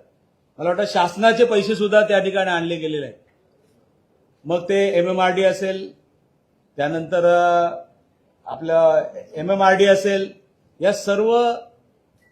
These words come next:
सरकारी म्हणजे शासनाचा पैसा या ठाणे महापालिकेमध्ये विविध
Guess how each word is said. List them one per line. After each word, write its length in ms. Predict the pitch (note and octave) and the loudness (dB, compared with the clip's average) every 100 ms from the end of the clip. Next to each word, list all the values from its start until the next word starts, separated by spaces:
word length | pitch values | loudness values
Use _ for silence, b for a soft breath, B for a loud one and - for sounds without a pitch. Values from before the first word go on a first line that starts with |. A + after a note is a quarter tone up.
| _ - - - | _ -20 -20 -6
सरकारी 460 | E3+ E3+ G3+ G3+ G#3 | -6 -2 0 2 2
म्हणजे 220 | G3 G3+ | 0 -4
शासनाचा 560 | F#3+ E3+ E3+ G3 G3+ G#3 | -2 -4 -2 -4 -2 -2
पैसा 380 | F3+ F3 G3 | -2 -2 -2
या 160 | G3 G3+ | 0 -2
ठाणे 340 | G3 D3 E3+ | -4 -10 -8
महापालिकेमध्ये 840 | F3+ F3 F3+ E3+ F3+ F#3+ F3+ F3 G3 | -4 -4 -2 -4 -6 -10 -10 -8 -8
विविध 280 | E3 E3 | -8 -10